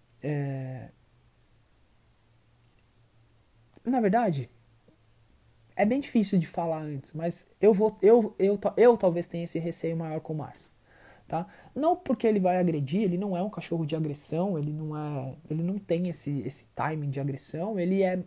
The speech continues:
ele é mais desconfiado, tá? É, e não a, e não ele é um cachorro bruto, agressivo ou coisas, ou qualquer coisa do tipo. Ele é de, ele é sim desconfiado, ele tem uma desconfiança maior. Então ele vai ser um cachorro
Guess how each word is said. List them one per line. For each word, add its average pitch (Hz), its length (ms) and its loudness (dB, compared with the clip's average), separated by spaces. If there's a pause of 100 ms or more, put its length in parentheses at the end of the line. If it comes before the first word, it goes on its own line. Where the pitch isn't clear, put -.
(100)
ele 180 200 2
é 180 60 0
mais 190 440 0
desconfiado, 156 1040 -4 (480)
tá? 151 220 -4 (540)
É, 147 220 -4
e 175 80 4
não 208 260 4
a, 214 160 4
e 190 80 0
não 202 300 -2
ele 196 160 -2
é 185 60 0
um 185 40 -2
cachorro 180 340 0
bruto, 170 420 2
agressivo 156 580 -2
ou 151 80 -4
coisas, 156 400 -4 (160)
ou 160 100 -4
qualquer 160 320 -6
coisa 160 200 -2
do 165 80 -2
tipo. - 240 -6
Ele 160 100 0
é 180 40 2
de, 170 360 2
ele 180 120 0
é 185 40 -2
sim 214 300 -2
desconfiado, 185 640 -4
ele 151 80 -12
tem 196 100 -4
uma 208 140 -4
desconfiança 190 720 -8
maior. 165 360 -6
Então 190 260 -8
ele 202 120 -2
vai 196 100 -2
ser 196 100 -12
um 190 60 -8
cachorro 196 420 2